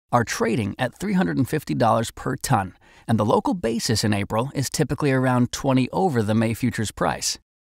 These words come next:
The hedge would result in an expected purchase price of three hundred and seventy dollars per ton, three hundred and fifty dollars May futures plus twenty dollars over expected basis. But what if the basis strengthens,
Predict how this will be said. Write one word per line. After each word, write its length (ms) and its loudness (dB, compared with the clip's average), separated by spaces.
The 140 2
hedge 540 -2
would 180 0
result 480 0
in 100 4
an 120 6
expected 640 -4
purchase 380 -2
price 420 0
of 100 -6
three 220 -2
hundred 240 2
and 100 2
seventy 400 -2
dollars 380 2
per 240 -4
ton, 360 -2
three 160 2
hundred 200 6
and 140 0
fifty 280 2
dollars 360 0
May 220 0
futures 500 -4
plus 280 0
twenty 260 0
dollars 440 0
over 260 2
expected 520 -2
basis. 480 0
But 80 0
what 160 6
if 120 -2
the 100 0
basis 520 0
strengthens, 720 -4